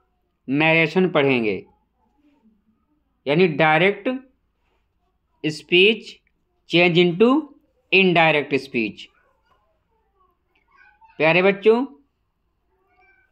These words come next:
इंटरोगेटिव सेंटेंस जो very, very most important है,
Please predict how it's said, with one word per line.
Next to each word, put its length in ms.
इंटरोगेटिव 640
सेंटेंस 580
जो 100
very, 400
very 260
most 500
important 580
है, 200